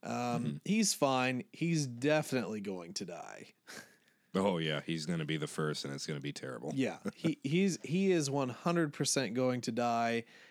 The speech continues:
Speaker 1: and I feel like our, our main, our head girl is the only one who's gonna survive, even though we kinda set her and her little girlfriend up to, like, do something stupid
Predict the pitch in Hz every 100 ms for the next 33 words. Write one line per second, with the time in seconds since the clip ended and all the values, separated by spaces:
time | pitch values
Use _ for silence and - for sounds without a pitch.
0 | _ 131 135 131 175 170 156 139 - 123
1 | 127 123 - 123 123 131 135 135 131 127
2 | 107 - 113 143 147 143 139 147 143 139
3 | 127 127 117 127 123 123 120 120 110 117
4 | 113 113 101 110 117 120 117 117 117 117
5 | 110 110 107 - - - - _ 135 123
6 | 170 175 143 - 147 - 143 135 139 139
7 | 135 - 131 123 123 113 117 123 123 127
8 | 123 120 120 - 120 113 110 104 - _
9 | _ _ _ _ _ _ _ _ _ _
10 | _ _ 113 117 120 120 131 117 107 101
11 | - - 127 139 147